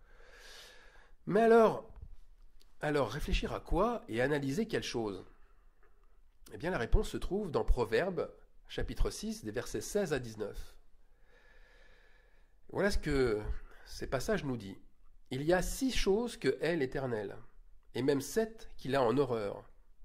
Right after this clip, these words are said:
Les yeux hautains, première chose, la langue menteuse, les mains qui répandent le sang innocent,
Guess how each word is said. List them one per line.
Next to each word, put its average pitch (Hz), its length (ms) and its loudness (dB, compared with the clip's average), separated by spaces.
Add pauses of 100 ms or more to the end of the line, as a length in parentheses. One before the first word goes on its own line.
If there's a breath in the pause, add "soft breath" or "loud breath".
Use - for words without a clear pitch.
(300)
Les 120 320 -4
yeux 127 80 2
hautains, 110 420 -2 (800)
première 92 240 -6
chose, - 380 -12 (340)
la 135 160 4
langue 135 320 4
menteuse, 135 580 -2 (880 soft breath)
les 160 180 4
mains 165 200 8
qui - 160 -4
répandent 120 340 2
le 110 100 0
sang 110 180 -2
innocent, 107 420 -4